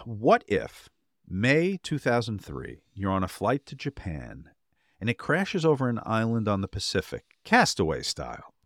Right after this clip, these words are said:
The only survivors are you, Piper, Ole, Sags, and L A Knight. Tell us what you think unfolds over the next few weeks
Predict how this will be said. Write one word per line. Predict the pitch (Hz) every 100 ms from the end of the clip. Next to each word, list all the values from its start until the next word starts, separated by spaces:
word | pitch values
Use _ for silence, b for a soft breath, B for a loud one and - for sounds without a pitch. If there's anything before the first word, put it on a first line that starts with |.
| b b b
The | 110
only | 131 175
survivors | - 170 113 90 87 87
are | 87 80
you, | 73 101 190 - _ _ _ _ _
Piper, | - 120 123 160 180 - _ _ _ _ _ -
Ole, | 123 165 143 78 78 165 - _ _ _ _ _
Sags, | - - 110 120 156 208 - -
and | 90 -
L | 120 123
A | 131
Knight. | 110 85 - _ _ _ _ _ _ -
Tell | 170 233
us | 226
what | 175 165
you | 151
think | - 143 -
unfolds | 127 151 - 113 110 101
over | 104 95
the | 95
next | 104 135 -
few | 127 120
weeks | 98 90 -